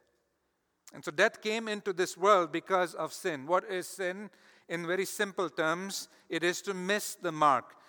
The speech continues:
It is to miss the mark that God has for us. It is to do things God has told you not to do, and it is not to do things God has told you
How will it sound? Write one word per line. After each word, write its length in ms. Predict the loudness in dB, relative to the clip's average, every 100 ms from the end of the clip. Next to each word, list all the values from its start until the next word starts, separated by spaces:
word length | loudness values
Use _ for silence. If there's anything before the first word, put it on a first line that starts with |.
| _ -4
It 160 | 2
is 160 | 2 0
to 80 | -6
miss 320 | 0 2 2
the 140 | -2 6
mark 280 | 8 8 6
that 140 | 4
God 300 | 6 6 6
has 500 | 4 4 2 -2 -14 -2
for 260 | -2 0
us. 320 | 0 0 -4 -16 -20 -4
It 160 | -2 4
is 180 | 2 2
to 120 | -8
do 260 | 0 0 2
things 320 | 0 0 2
God 260 | 6 8
has 220 | 8 2 2
told 380 | 6 6 6
you 120 | -2 2
not 300 | 4 4 2
to 60 |
do, 400 | -8 -4 -4 -4 -8 -20 -12
and 120 | -6 -4
it 120 | 0
is 180 | 0 4
not 340 | 6 6 4
to 60 | 0
do 220 | 2 2
things 360 | 0 -8 -8
God 220 | -2 0 2
has 220 | -2 -4
told 320 | -2 -2 -2
you 260 | -4 -4